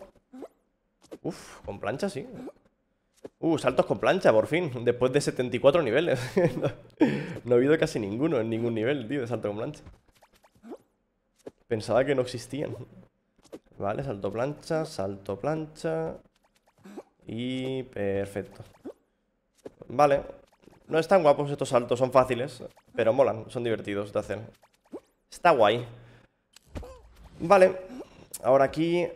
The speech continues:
hay que ir como. Uf, uf, uf. Vale, vale, la tex-, uf. Hola, hola, hola, hola, la textura, tú.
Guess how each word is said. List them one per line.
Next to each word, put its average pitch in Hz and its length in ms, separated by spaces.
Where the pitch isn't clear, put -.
hay 127 160
que 127 140
ir 131 500
como. 110 440
Uf, 147 280
uf, 117 180
uf. - 440
Vale, 101 220
vale, 98 180
la 90 120
tex-, - 360
uf. 151 200
Hola, 151 260
hola, 160 260
hola, 160 260
hola, 156 280
la 131 100
textura, 135 460
tú. 131 140